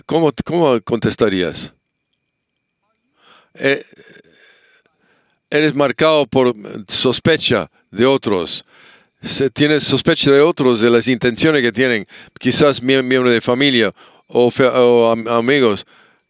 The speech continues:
colega de trabajo, po-, po-, líderes políticos, líderes religiosos. S-, be-, sospecha. Ah, eh, eres marcado por fe-, por temor.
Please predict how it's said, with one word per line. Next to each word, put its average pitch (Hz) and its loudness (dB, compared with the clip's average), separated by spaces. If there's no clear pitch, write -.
colega 135 2
de 120 0
trabajo, 123 2
po-, 117 2
po-, 104 0
líderes 127 2
políticos, 117 0
líderes 127 2
religiosos. 113 -2
S-, - -16
be-, 101 -2
sospecha. - -2
Ah, 127 -2
eh, 135 0
eres 135 0
marcado 127 0
por 107 -2
fe-, - -6
por 107 -4
temor. 120 -2